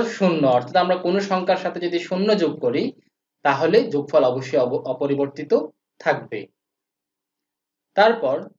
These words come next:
নয় নম্বর প্রশ্ন, এক শতক সমান কতটি দশ? উত্তর,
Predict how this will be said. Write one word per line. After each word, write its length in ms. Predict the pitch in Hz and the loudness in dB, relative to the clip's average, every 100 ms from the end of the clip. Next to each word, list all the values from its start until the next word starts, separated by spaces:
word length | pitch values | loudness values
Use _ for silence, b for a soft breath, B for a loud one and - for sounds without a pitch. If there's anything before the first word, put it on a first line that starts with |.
| _ _ 127 | _ _ 0
নয় 180 | 160 202 | 2 4
নম্বর 240 | 214 202 | 4 2
প্রশ্ন, 320 | 143 127 - 165 262 - _ _ _ _ _ _ - | 2 -4 -4 -8 -8 -12 _ _ _ _ _ _ 4
এক 200 | 180 208 | 4 4
শতক 380 | - 214 214 202 - | -4 -2 0 -2 -4
সমান 380 | 175 185 170 170 160 | -6 -2 0 0 2
কতটি 460 | 170 170 175 180 185 | 2 2 0 -2 0
দশ? 300 | 120 101 98 - - _ _ _ _ - | 0 0 -4 -14 -18 _ _ _ _ -4
উত্তর, 360 | 156 151 180 | -4 0 4